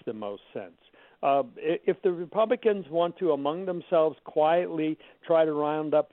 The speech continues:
fifty, fifty-one votes for some form of health care, more power to them. But I think for the, to waste floor time, to waste, uh, this,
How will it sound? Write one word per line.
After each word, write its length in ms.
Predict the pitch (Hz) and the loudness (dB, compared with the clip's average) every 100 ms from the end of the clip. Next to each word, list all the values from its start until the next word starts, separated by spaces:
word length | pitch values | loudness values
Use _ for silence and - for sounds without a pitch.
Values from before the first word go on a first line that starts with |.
| - | -6
fifty, 560 | 170 - 156 147 135 - _ | -6 -4 -4 -2 -6 -10 _
fifty-one 640 | - 175 185 151 147 151 139 | -8 -6 0 0 2 -2 -2
votes 300 | 143 147 147 - | 0 0 -2 -4
for 200 | 147 127 - | -2 -2 0
some 240 | 170 165 165 | 0 0 -2
form 260 | 170 156 143 | -2 -2 -2
of 80 | 131 | -2
health 260 | 147 147 - | -2 -2 -2
care, 280 | 139 135 139 - - _ _ | 0 0 0 -8 -20 _ _
more 220 | 226 233 | 0 0
power 320 | 226 185 170 | 2 2 2
to 240 | 160 190 165 | 2 0 0
them. 220 | 120 107 | -2 -4
But 120 | 156 | 0
I 100 | 180 | 2
think 260 | 180 202 190 | 0 -4 -4
for 100 | 170 | -6
the, 220 | 139 139 - _ _ | -4 -6 -8 _ _
to 80 | 170 | -4
waste 440 | 147 151 175 196 - - | -2 2 2 0 -10 -10
floor 360 | 165 160 165 165 | 0 4 4 2
time, 520 | 165 156 156 151 151 - | -2 -4 -4 -6 -8 -4
to 80 | 135 | -2
waste, 480 | 139 160 170 _ 143 | 2 0 -2 _ 0
uh, 220 | 135 131 - - _ | 0 0 -6 -20 _
this, 140 | 147 | -10